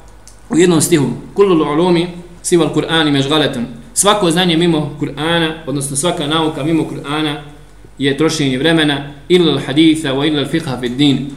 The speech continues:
osim haditha i fikha u Allahovoj vjeri. Znanje je, pravo istinsko znanje je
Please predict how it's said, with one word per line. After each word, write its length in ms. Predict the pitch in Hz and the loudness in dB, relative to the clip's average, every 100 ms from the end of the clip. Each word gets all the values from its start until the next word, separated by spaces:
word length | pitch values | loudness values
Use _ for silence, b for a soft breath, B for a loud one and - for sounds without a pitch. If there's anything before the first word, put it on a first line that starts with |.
| - | -4
osim 280 | 156 175 147 139 | 0 0 -2 -4
haditha 440 | 135 165 165 131 | 0 2 0 -2
i 100 | 127 | -2
fikha 460 | 170 165 151 123 - | 0 0 -4 -6 -6
u 60 | 131 | -4
Allahovoj 440 | 139 156 131 123 | 0 0 -2 -2
vjeri. 360 | 147 156 185 - - - - - - - - - - - - - | -2 -2 -4 -10 -18 -20 -20 -20 -20 -20 -20 -20 -20 -20 -20 -6
Znanje 320 | 127 185 185 | 0 2 2
je, 260 | 151 147 - - - - - - - - - - - - | 0 -2 -10 -20 -20 -20 -20 -20 -20 -20 -20 -20 -20 -6
pravo 360 | 156 185 175 170 | 0 4 6 4
istinsko 380 | 185 170 156 139 | 4 0 -2 0
znanje 260 | 156 165 | 0 0
je 140 | 151 | 0